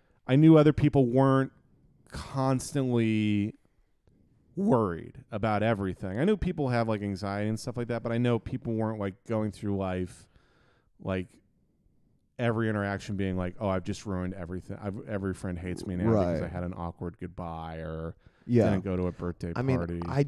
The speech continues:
Speaker 2: I do the same thing. We were at, we
Speaker 1: Mm-hmm.
Speaker 2: were at the, we were at the, the Improv, and I saw you.
Speaker 1: Right.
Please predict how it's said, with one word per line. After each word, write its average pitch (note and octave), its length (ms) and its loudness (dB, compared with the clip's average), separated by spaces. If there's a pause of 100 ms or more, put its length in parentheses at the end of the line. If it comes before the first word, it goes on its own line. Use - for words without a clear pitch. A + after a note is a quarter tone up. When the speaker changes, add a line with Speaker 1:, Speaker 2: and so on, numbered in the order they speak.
(140)
Speaker 2:
I C3+ 100 -2
do C#3+ 160 4
the A2 120 4
same A2 440 -4
thing. G#2+ 220 -4
We A2+ 120 0
were A#2+ 120 6
at, - 80 0
we B2+ 60 0
Speaker 1:
Mm-hmm. C#3 80 4
Speaker 2:
were C3+ 100 4
at B2+ 140 -2
the, B2 140 0
we C#3 120 -6
were D3 100 -2
at C#3 120 -6
the, A#2+ 320 -2
the A#2+ 100 -2
Improv, A2 840 2
and A2+ 120 0
I A2+ 80 2
saw E3+ 300 -2
you. F#2+ 340 4
Speaker 1:
Right. G2 340 -2